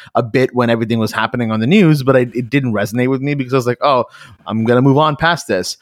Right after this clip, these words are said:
Uh, but going back and rewatching a lot of her old interviews, Amanda Seyfried nailed the voice, the, the,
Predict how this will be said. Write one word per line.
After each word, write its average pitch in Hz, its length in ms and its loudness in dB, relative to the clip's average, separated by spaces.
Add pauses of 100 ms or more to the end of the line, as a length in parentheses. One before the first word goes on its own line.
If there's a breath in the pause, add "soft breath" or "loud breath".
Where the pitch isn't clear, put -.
(280 loud breath)
Uh, 107 140 0
but 131 140 0
going 180 240 2
back 143 260 -2
and 135 80 -2
rewatching 131 400 0
a 113 40 -2
lot 107 160 -2
of - 60 -10
her 107 200 -4
old 107 240 -4
interviews, 113 520 -2
Amanda 135 280 -2
Seyfried 120 400 -4
nailed 110 220 0
the 107 80 -6
voice, 113 560 -2 (100)
the, 107 100 -6 (120)
the, 110 160 -4